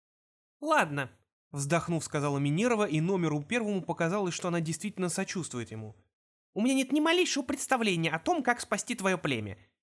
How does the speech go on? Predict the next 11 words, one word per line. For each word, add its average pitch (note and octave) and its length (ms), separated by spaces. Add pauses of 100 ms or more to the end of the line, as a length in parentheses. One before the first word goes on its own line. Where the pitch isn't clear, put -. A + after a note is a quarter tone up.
(140)
Может D#4 260
быть, B3 140
твой A3 200
маленький A3 360
друг G3 240
сможет F#3+ 300
помочь, C4 400 (160)
когда E3+ 240
очнётся?" C#3+ 640 (460)
"Маленький D#4 420
друг?" F#3+ 400